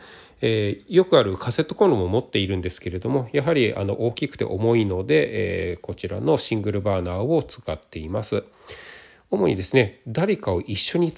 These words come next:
連れていく時とか、えー、家族であったり、えー、そうですね、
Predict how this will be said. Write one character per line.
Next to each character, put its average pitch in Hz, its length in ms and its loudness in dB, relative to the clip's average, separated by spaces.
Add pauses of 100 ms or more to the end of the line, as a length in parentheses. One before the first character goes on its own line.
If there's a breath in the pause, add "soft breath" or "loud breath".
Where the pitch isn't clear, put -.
連 156 60 0
れ 151 140 4
て 147 180 2
い 143 120 0
く - 180 -4
時 123 260 -4
と 76 120 -10
か、 87 340 -4 (100)
え 107 120 -6
ー、 - 20 -12
家 - 160 -2
族 107 260 -2
で 85 140 -6
あ 90 60 -10
っ - 40 -16
た 104 220 -4
り、 147 320 -2
え 80 880 -6
ー、 - 20 -12
そ 113 140 -4
う - 20 -6
で - 60 -10
す - 100 -4
ね、 143 200 0